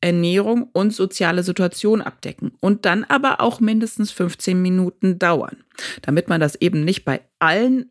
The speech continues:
über fünfundsechzig machen muss, kann man da eben nochmal im Vorfeld screenen, okay, brauchen die so ein intensiveres Assessment?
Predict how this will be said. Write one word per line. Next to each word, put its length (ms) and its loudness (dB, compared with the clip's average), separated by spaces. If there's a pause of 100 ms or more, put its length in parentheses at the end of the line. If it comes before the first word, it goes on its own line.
über 240 2
fünfundsechzig 500 -4
machen 240 0
muss, 220 -2 (320)
kann 140 0
man 140 2
da 220 0
eben 320 0 (240)
nochmal 400 0 (140)
im 100 0
Vorfeld 560 0
screenen, 420 -2
okay, 280 -2
brauchen 680 0
die 160 -4
so 180 -2
ein 160 2
intensiveres 880 -2
Assessment? 720 -12